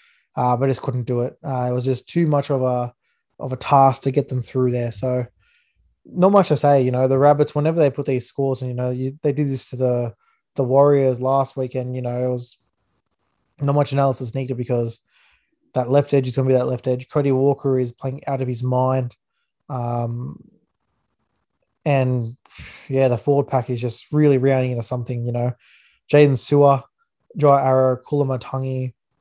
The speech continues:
Cam Murray to come back, come back in next week from his suspension. Tom Burgess, Nichols, Totola will come back at some stage. They got so many options. And,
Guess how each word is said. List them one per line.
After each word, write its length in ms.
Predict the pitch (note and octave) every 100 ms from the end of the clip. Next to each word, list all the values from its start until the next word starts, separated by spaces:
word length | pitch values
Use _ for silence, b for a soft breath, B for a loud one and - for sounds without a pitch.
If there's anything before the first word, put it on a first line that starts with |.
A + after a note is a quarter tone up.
| _ -
Cam 260 | D#3 C#3+
Murray 240 | C#3 C#3 C3+
to 60 |
come 180 | - C3
back, 300 | C3+ C#3 -
come 200 | - C#3
back 200 | C3+ -
in 100 | C#3
next 200 | C3 -
week 160 | C3+ B2+
from 140 | B2+
his 140 | A#2+ B2
suspension. 640 | - C#3 B2+ C3 C3 B2+ b b b b b
Tom 260 | - C#3+ C3
Burgess, 400 | C3 B2+ B2+ C#3 -
Nichols, 540 | D#3 C#3+ C#3 C#3 C3 -
Totola 360 | - D3 C#3+
will 100 | C#3+
come 140 | - C#3
back 160 | C3
at 100 | C3+
some 180 | C3+ C3
stage. 500 | - C3 C3 C3 - _ _ _ _ _ _ _
They 140 | - C#3+
got 180 | C#3 -
so 160 | E3+
many 200 | D#3 C#3
options. 480 | B2+ A#2+ B2+ B2 -
And, 440 | D3 C3 B2+ B2